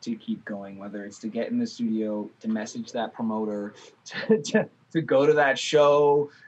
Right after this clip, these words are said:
to do that thing you don't wanna do. Because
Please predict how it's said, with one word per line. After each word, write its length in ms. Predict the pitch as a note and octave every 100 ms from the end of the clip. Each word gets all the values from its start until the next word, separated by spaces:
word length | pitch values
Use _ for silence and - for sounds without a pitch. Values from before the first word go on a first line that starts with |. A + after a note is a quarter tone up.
| _
to 140 | - C#3
do 240 | B2 D#3+
that 260 | D#3 D3 D3
thing 200 | D#3+ D#3+
you 100 | D#3
don't 320 | C3 C#3 C#3+
wanna 280 | C3+ C#3 C3+
do. 520 | B2+ C3 C3 B2+ C3 _ _ _
Because 580 | D3 C#3 C3+ B2+ B2